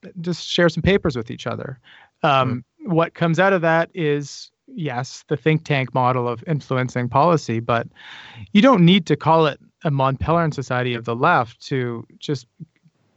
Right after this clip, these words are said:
Speaker 1: do counter organization to, you know, think tank research and, and targeted policy creation. I mean, I think we already have that, that happening. I mean, I don't think that, that trying to replicate step by step that historical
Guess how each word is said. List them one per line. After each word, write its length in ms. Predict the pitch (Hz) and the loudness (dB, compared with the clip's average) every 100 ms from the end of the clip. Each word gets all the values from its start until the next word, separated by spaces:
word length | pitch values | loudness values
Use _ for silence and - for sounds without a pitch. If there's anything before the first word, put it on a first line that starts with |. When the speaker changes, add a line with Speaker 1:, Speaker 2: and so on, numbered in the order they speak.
| - | 0
Speaker 1:
do 140 | 170 | 0
counter 400 | 160 160 156 160 147 | 2 2 2 0 0
organization 720 | 135 127 120 123 120 123 117 | -2 -6 -6 -8 -8 -8 -10
to, 380 | - 117 113 113 | -8 -6 -6 -6
you 100 | 143 | -4
know, 160 | 123 113 | -2 2
think 220 | 156 156 | 2 4
tank 240 | 131 123 | 2 0
research 440 | 120 - 120 117 123 | -4 -2 -4 -2 -2
and, 200 | 120 123 | -2 -2
and 200 | 131 123 | -2 0
targeted 380 | 120 120 117 | 0 0 -2
policy 400 | 117 143 151 - | 0 2 2 0
creation. 420 | 117 120 - - 131 | -8 -8 -8 -6 -4
I 80 | |
mean, 240 | 120 120 120 - - - | -4 -4 -8 -14 -20 -4
I 80 | 160 | 2
think 140 | 208 180 | 6 6
we 100 | 170 | 6
already 220 | 156 143 | 4 2
have 300 | 131 139 127 | 0 -2 -2
that, 260 | 117 110 - _ _ _ _ _ _ _ _ _ - 175 | -6 -6 -12 _ _ _ _ _ _ _ _ _ -18 -6
that 240 | 143 117 | -4 -2
happening. 560 | 156 170 120 101 98 127 | -2 -2 -4 -14 -16 -16
I 40 | |
mean, 160 | 127 127 | -14 -12
I 60 | |
don't 180 | 127 135 | -10 -10
think 260 | 131 120 120 | -10 -10 -8
that, 200 | 117 113 - - - - 101 - | -8 -8 -14 -20 -20 -20 -20 -4
that 280 | 135 120 120 _ _ - | -2 -2 -4 _ _ -12
trying 260 | - 151 143 | -4 -2 0
to 120 | 143 | -2
replicate 840 | 123 127 - 139 - 120 117 120 - _ | -4 -4 -4 -8 -6 -8 -8 -12 -20 _
step 300 | - 156 131 | -6 -4 -2
by 140 | 127 123 | -2 -2
step 400 | - 131 127 123 | -2 0 0 -2
that 180 | 123 120 | -6 -4
historical 800 | 135 - 131 123 123 120 107 | -8 -4 0 0 0 -4 -4